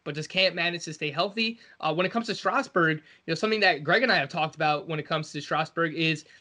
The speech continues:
i-, he's a roller coaster from year in and year out from a fantasy perspective, because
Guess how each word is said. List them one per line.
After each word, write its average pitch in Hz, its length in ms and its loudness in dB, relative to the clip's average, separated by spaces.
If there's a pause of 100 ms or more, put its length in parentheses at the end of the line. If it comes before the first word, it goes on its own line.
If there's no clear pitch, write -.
(420)
i-, 175 40 2
he's 180 280 2
a 302 60 4
roller 220 240 8
coaster 143 540 -2
from 151 240 0
year 196 280 4
in 214 80 2
and 175 140 -2
year 165 160 0
out 127 260 -2
from 165 180 -8
a - 40 -6
fantasy 160 380 -2
perspective, 147 420 -8
because 156 320 -2